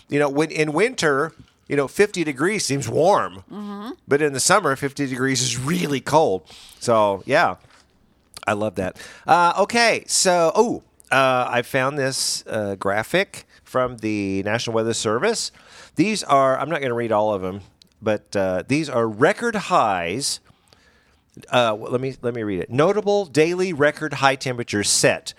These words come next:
Speaker 1: between Sunday, July seventeenth,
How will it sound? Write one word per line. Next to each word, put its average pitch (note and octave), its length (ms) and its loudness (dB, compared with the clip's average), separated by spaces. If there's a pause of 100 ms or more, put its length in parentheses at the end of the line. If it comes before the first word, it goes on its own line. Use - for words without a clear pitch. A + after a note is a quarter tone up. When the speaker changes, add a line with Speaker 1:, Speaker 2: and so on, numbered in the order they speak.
(120)
Speaker 1:
between G#2 400 -4
Sunday, G3+ 920 0
July B2+ 360 2
seventeenth, B2 800 -4